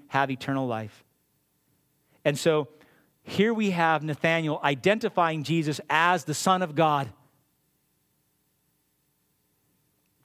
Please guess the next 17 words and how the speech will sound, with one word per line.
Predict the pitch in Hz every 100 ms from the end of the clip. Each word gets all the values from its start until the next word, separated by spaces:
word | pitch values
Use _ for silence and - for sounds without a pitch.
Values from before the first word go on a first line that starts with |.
| -
To | -
be | 175
called | - 226 185
the |
son | 165 220 208
of | 180
anything | 233 202 143 113 95 _ _ _ _ _ _ _ _
at | 151
all | 160 185 175 110 - _ _ _ _ _ _ -
was | 147
a | 151
title | - 185 190 180 180
used | 170 214 196
to | 170
express | 165 - - 196 196 - - -
someone's | - 190 185 190 -
personhood, | - 220 196 185 135